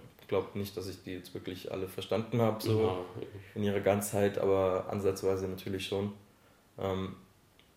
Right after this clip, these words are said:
Speaker 1: und das hat sich auch gut in diesen Film eingefügt, so
Speaker 2: Ja.
Speaker 1: zwischen diesen unglaublich realen Szenen und dann diese, diese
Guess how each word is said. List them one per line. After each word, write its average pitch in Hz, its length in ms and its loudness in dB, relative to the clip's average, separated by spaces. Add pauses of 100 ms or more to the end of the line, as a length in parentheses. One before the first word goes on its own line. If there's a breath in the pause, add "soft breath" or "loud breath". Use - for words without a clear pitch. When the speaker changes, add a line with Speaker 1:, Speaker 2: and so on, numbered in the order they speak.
(100)
Speaker 1:
und 113 140 -2
das 107 80 -2
hat 127 140 0
sich 147 160 2
auch 123 240 4
gut 143 200 2
in 127 120 0
diesen 117 180 -2
Film 127 320 6
eingefügt, 104 580 0
so - 140 -8
Speaker 2:
Ja. - 200 -6
Speaker 1:
zwischen 113 300 2
diesen 104 220 2
unglaublich 104 680 6
realen 110 380 8
Szenen 147 380 2
und 110 100 2
dann 104 160 2
diese, 104 260 0
diese 98 400 -2